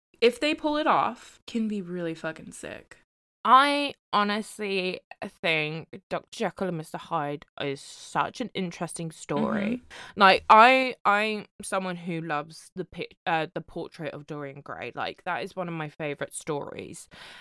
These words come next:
Speaker 2: Um, so I feel like I kind of, like, lean towards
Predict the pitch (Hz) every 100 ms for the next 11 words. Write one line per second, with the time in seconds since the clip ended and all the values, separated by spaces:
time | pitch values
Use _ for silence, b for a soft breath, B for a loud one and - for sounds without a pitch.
0 | B 185 170 160 156 151 - - 190 180
1 | 208 233 233 226 226 _ - _ _ _
2 | - 185 185 - _ - - 180 185 170
3 | 165 156 - 190 156 151 160 180 175 160
4 | 156 156